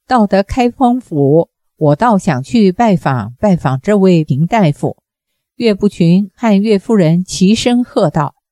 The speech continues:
：“千万不可胡闹！”岳灵珊见父亲和母亲的脸色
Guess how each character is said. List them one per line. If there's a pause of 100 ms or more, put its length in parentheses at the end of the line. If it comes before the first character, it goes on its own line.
(320)
：“千
万
不
可
胡
闹！” (800)
岳
灵
珊
见
父
亲
和
母
亲
的
脸
色